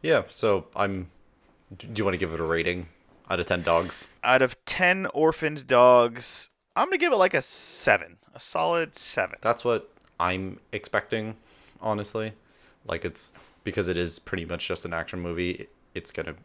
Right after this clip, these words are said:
Speaker 1: it's gonna have good action, and they do a good enough job of the world building that makes you invested in more than just the action. So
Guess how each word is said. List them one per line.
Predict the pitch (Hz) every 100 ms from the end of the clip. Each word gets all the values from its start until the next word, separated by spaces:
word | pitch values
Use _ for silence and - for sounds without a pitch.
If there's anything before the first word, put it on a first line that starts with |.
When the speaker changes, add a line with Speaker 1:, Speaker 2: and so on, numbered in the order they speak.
| _ _ _ -
Speaker 1:
it's | 101
gonna | - 87
have | 85
good | 92
action, | 87 85 - 92
and | - 80 80 80 _ _ _ _ -
they | 87
do | 82 80
a |
good | 78 85
enough | 80 78
job | 78 78
of | 80
the |
world | 76 80 78
building | 85 82 82
that | 80 78 87
makes | 85 -
you | 85
invested | 80 80 78 90 82
in | 80
more | 82 87
than | 87 87
just | -
the | 107
action. | 98 - 107
So | - -